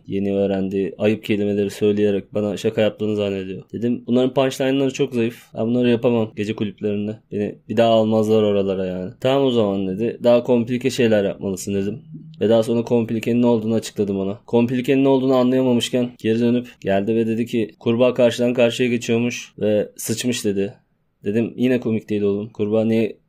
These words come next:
karşıdan karşıya geçip sıçması insanlara niye komik gelsin?" "Ama" dedi, "diye sıçmış. Ses efektleriyle beni güldürmeye çalıştı."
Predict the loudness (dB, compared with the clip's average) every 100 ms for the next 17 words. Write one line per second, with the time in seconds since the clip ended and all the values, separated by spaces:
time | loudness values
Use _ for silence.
0 | _ -2 0 -2 -2 -2 0 -2 -4 -6
1 | -12 -10 -4 -2 0 -2 2 2 2 2
2 | 0 0 -2 0 -2 -2 -8 -6 0 2
3 | 2 4 2 0 _ -8 -6 -6 -10 _
4 | _ -2 0 0 -4 0 0 -2 -8 -10
5 | -8 -2 -2 -2 0 2 2 2 2 0
6 | -2 -2 0 0 0 0 -2 -2 -6